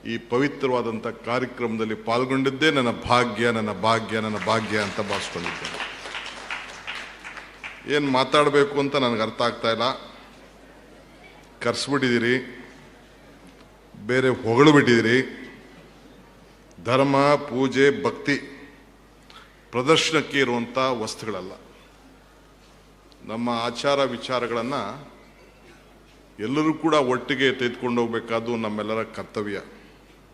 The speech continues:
ಬಂದ ತಕ್ಷಣ ಒಂದು ಆಶ್ಚರ್ಯ ಆಯ್ತು ನನಗೆ. ಭಾಳ ಸತಿ ಕೃಷ್ಣನ ಮಠಕ್ಕೆ ಬಂದಿದ್ದೇನೆ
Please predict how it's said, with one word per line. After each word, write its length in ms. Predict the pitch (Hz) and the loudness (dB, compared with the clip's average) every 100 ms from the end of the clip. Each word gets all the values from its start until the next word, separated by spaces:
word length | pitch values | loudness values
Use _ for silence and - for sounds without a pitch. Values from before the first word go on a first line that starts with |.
| - - - - - - - - - - | -20 -20 -20 -20 -20 -20 -20 -20 -20 -2
ಬಂದ 160 | 185 160 | -2 2
ತಕ್ಷಣ 360 | 165 - - | 2 2 2
ಒಂದು 180 | 160 123 | 2 2
ಆಶ್ಚರ್ಯ 480 | 123 - - 170 156 | 0 0 2 4 4
ಆಯ್ತು 300 | 123 113 98 | 2 -2 -8
ನನಗೆ. 240 | 90 80 - - - 110 | -10 -16 -20 -20 -16 -2
ಭಾಳ 160 | 123 139 | 0 0
ಸತಿ 340 | 151 147 156 | -2 -6 -6
ಕೃಷ್ಣನ 440 | 147 127 - 139 | -6 -8 -6 -6
ಮಠಕ್ಕೆ 400 | 127 110 113 107 | -4 -6 -8 -10
ಬಂದಿದ್ದೇನೆ 600 | 107 107 110 98 98 101 | -8 -6 -6 -8 -10 -12